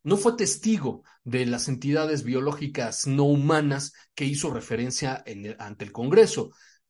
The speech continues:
pero estuvo en posesión de los documentos y dice haber entrevistado a más de cuarenta personas que sí participaron en estos programas secretos del Pentágono.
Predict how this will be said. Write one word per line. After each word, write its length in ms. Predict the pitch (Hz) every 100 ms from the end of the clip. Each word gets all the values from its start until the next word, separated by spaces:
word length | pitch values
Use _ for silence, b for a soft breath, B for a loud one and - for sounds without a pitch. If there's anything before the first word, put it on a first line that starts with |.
| _
pero 440 | - 254 180 - - _ _ _ -
estuvo 920 | 160 147 - 262 285 220 147 147 -
en 240 | - 151 147
posesión 640 | 151 147 147 - 196 220
de 100 | 196
los 360 | 175 165 156 123
documentos 1000 | 151 147 151 156 196 254 254 294 294 - B B _
y 180 | 185 208
dice 360 | 233 226 254
haber 240 | 220 208 240
entrevistado 680 | 226 185 165 147 - 208
a 40 | 196
más 240 | 196 196
de 120 | 185
cuarenta 500 | 202 160 175 185 202
personas 680 | - 131 - 220 220 240 240 B B
que 140 | - 190
sí 200 | - 240
participaron 960 | 240 226 180 143 147 - 277 262 151
en 120 | 135 147
estos 320 | 151 - -
programas 540 | - 135 131 139 143
secretos 520 | - - 135 135 151
del 160 | 117 107
Pentágono. 640 | - 101 98 98 98 90